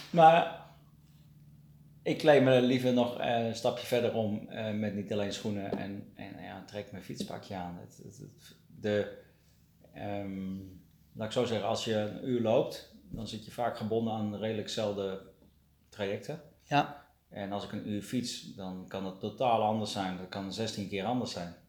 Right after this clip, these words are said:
Speaker 1: in dat uur
Speaker 2: Ja.
Speaker 1: waar je bent en hoe je dat uur rondkomt. En ik denk dat dat mij nog het, dat dat wel de belangrijkste trigger is. Dat je een, zeg maar, een actieradius hebt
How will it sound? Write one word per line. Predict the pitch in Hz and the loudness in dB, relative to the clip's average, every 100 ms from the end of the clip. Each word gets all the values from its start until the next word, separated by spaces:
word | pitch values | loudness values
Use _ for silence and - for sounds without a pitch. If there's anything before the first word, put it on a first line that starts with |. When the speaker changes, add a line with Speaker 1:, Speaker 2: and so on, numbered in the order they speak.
| _ _ _ _ - | _ _ _ _ -14
Speaker 1:
in | 95 | -12
dat | 92 | -10
uur | - | -8
Speaker 2:
Ja. | 92 - 95 | -8 -6 -4
Speaker 1:
waar | 92 | -4
je | 92 | -2
bent | 98 104 90 98 | -2 -2 -4 -10
en | |
hoe | 95 101 | -8 -6
je | 95 | -4
dat | 95 92 | -6 -6
uur | 104 98 98 | -6 -4 -4
rondkomt. | 107 113 - 95 107 - - _ _ _ _ _ _ _ _ _ - | -4 -4 -4 -6 -8 -10 -20 _ _ _ _ _ _ _ _ _ -14
En | 107 | -10
ik | 101 | -8
denk | 104 95 | -6 -6
dat | 95 | -2
dat | 104 - - | -2 -2 -6
mij | 107 101 101 | -6 -4 -4
nog | 101 101 | -4 -6
het, | 101 - _ _ - - - - - | -10 -14 _ _ -20 -20 -20 -18 -12
dat | 101 - | -10 -10
dat | 92 - - | -12 -12 -8
wel | 95 | -6
de | 95 | -6
belangrijkste | 92 98 98 95 - | -4 -4 -4 -6 -6
trigger | - 107 92 87 85 | -6 -6 -6 -10 -10
is. | - | -10
Dat | 87 87 | -12 -10
je | 92 90 90 | -10 -12 -14
een, | 98 90 - - - - | -16 -14 -14 -16 -18 -20
zeg | - 92 | -18 -12
maar, | 87 | -12
een | 92 | -10
actieradius | 104 - 98 95 101 95 92 | -10 -8 -2 0 0 -2 -6
hebt | 95 92 - | -8 -10 -16